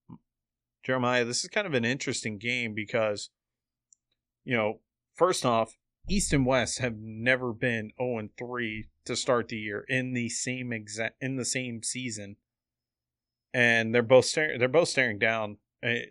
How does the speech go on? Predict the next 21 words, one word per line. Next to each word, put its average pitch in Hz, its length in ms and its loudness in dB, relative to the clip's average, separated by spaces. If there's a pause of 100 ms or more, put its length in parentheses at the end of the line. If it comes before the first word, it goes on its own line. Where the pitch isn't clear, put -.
(160)
tough 131 240 4 (360)
matchups 113 640 -2
in 110 460 -6 (720)
week 123 360 2
three. 110 580 2 (260)
Uh, 117 120 -4 (180)
Gregory 117 440 4
Portland, 117 540 0 (600)
Brandon 117 320 4
Redden, 107 320 2
their 110 160 0
quarterback, 107 560 2
he 123 240 -6
got 110 280 -2 (280)
hurt, 107 220 -2 (280)
just 104 340 -6 (120)
a 120 120 -6
gnarly 113 600 -8
injury 107 460 -14 (720)
against, 110 680 -2 (680)
uh, 117 140 6